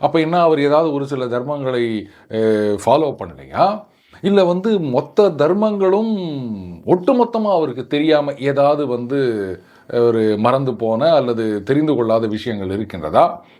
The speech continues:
எதுக்காக வந்து கூடுமான வரையில அப்படின்னு ஒண்ணு சேர்த்திருக்காரு?" அப்படின்னா,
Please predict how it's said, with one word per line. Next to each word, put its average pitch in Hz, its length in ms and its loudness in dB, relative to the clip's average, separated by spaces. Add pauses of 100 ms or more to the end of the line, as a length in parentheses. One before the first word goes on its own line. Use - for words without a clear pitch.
(280)
எதுக்காக 233 540 4
வந்து 190 240 0
கூடுமான 247 600 2
வரையில 185 440 0
அப்படின்னு 151 720 -2
ஒண்ணு 117 180 -8
சேர்த்திருக்காரு?" 107 560 -4
அப்படின்னா, 101 500 -2